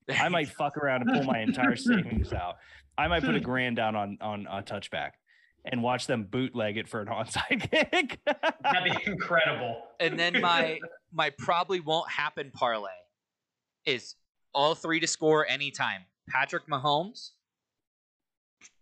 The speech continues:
Speaker 2: pretty good, maybe, depending on
Speaker 3: Yeah.
Speaker 2: the ankle.
Speaker 1: Yeah, for sure.
Speaker 2: Boston Scott, the goal line threat. So
Speaker 1: Not the Giants, but I love it.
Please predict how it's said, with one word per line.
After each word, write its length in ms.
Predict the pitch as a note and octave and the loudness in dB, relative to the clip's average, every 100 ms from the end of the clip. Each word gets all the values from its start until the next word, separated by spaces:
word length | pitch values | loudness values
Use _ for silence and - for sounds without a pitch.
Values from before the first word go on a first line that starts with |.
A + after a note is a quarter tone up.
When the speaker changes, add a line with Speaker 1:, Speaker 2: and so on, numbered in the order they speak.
| - | 0
Speaker 2:
pretty 200 | G#4+ D#4 | 2 2
good, 240 | D3 B2 D#3 | 0 -2 -2
maybe, 400 | C#3+ C3+ C#3 F3+ _ _ _ _ _ D3 | 0 0 0 -6 _ _ _ _ _ -6
depending 320 | D3 D3 C#3+ | -2 0 0
on 100 | C#3 | 2
Speaker 3:
Yeah. 120 | D#3 | 2
Speaker 2:
the 60 | A2+ | 0
ankle. 260 | G#2+ A2+ | -2 -4
Speaker 1:
Yeah, 60 | A#2 - _ _ - | -6 -8 _ _ 2
for 60 | - E3+ | 4 4
sure. 0 | G#3+ | 2
Speaker 2:
Boston 120 | G#3 | -6
Scott, 460 | G3 - E3+ D3 G3+ - | -8 0 2 4 2 -4
the 60 | D#3 | -2
goal 260 | D#3+ D#3 D3+ | 2 2 4
line 240 | D3 C3+ | 2 0
threat. 300 | - B2+ A#2 - _ _ - _ _ - | -2 2 2 0 _ _ -20 _ _ -10
So 180 | - | -2
Speaker 1:
Not 160 | C3+ C#3 | 0 -2
the 60 | A2+ | -4
Giants, 480 | B2 C#3+ B2 G2 | -2 0 -2 -4
but 100 | - G2+ | -10 -8
I 160 | F2+ | -4
love 140 | G2 E2 | -4 -4
it. 140 | D2+ | -10